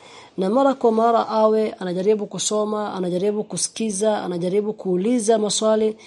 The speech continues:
ili amwabudu Allah Subhanahu wa Ta'ala anavyotaka kuabudiwa.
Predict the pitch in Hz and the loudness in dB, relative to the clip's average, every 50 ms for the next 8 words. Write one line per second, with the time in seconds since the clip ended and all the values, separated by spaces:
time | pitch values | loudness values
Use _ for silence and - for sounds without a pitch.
0 | - - - - - _ - 214 226 226 226 233 226 214 208 202 208 208 208 214 | -20 -20 -20 -20 -6 _ 6 6 8 10 8 6 6 6 0 -2 0 2 2 2
1 | 214 202 214 285 311 247 277 262 - 220 208 214 233 233 233 214 - 208 180 - | 2 2 0 -2 -2 0 0 0 0 2 2 4 4 4 4 2 0 -4 -8 -8
2 | - - 214 202 202 190 180 190 190 185 185 - 185 175 202 226 240 247 247 240 | -6 -6 -4 -4 -4 -4 -4 -4 -6 -6 -6 -6 -4 -2 0 0 2 2 2 0
3 | 226 - 202 190 185 165 175 165 - 196 185 - 190 175 - 185 175 160 151 160 | 0 0 -2 -4 -4 -4 -6 -6 -4 -6 -6 -6 -6 -8 -6 -4 -4 -4 -4 -6
4 | 160 147 165 160 160 151 | -6 -4 -4 -4 -4 -6